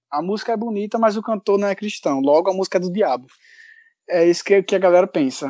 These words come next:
A música é legal, pode ter con-, um conteúdo assim que eu posso dizer: é, parece, parece com o evangelho, com o que as escrituras dizem que ser, serem virtudes. Mas o cara que tá cantando não é cristão, então o diabo fez uma coisa bonita, entende?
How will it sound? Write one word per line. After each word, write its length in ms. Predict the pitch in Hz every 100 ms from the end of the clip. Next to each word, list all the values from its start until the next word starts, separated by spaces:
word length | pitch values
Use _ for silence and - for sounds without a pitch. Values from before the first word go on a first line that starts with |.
| 139
A 80 | 170
música 320 | 202 226 -
é 40 | 233
legal, 360 | 202 180 175 185
pode 220 | 185 180
ter 120 | 185
con-, 160 | - 185
um 180 | 185
conteúdo 360 | 160 180 185 180
assim 260 | 170 180 165
que 80 |
eu 60 | 170
posso 320 | 175 165 185
dizer: 340 | 175 165 156 160
é, 300 | 185 139 - -
parece, 460 | 156 175 - 208 180 - -
parece 500 | 208 208 202 - 202 _
com 320 | 202 220 214
o 60 | 202
evangelho, 560 | 190 190 160 156 165
com 140 | 165 170
o 20 |
que 80 | 175
as 100 | 165
escrituras 640 | 160 185 170 156 156 147
dizem 380 | 151 160 156 156
que 100 | -
ser, 340 | - 170 156 175
serem 280 | - 165 165
virtudes. 640 | 190 - - 143 139 - - - - - -
Mas 320 | 185 185 185
o 40 |
cara 200 | 190 196
que 60 | 196
tá 100 | 202
cantando 480 | 226 214 208 202 208
não 120 | 220
é 120 | 214
cristão, 560 | - - - 170 147 147
então 480 | 156 - 156 175 214 _ _ - -
o 140 | 185
diabo 240 | 170 165 175
fez 140 | 190
uma 60 | 190
coisa 180 | 190
bonita, 440 | 190 220 143 - 139 - - _ -
entende? 460 | 175 160 160 185